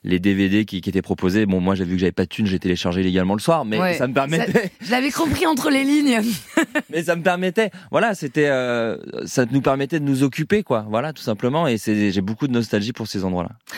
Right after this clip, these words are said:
Speaker 2: Vous résumez votre intention, euh, ainsi. Vous avez trois mots-clés, hein. Famille, personnel, Bourgogne.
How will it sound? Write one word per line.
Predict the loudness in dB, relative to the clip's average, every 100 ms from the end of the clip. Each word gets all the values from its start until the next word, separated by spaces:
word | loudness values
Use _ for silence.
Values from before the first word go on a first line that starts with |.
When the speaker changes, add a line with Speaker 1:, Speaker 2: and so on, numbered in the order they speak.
| -16 -4
Speaker 2:
Vous | 0
résumez | 2 4 4 2
votre | 0 -2 -2
intention, | 0 0 0 -2 0 2 2 0
euh, | 0 -2 0
ainsi. | 0 0 0
Vous | 2
avez | 2 0
trois | -2 2
mots-clés, | 2 0 -2 0 0
hein. | 0
Famille, | 0 2 4 2
personnel, | 0 -2 2 2 4 2
Bourgogne. | 0 2 2 2 0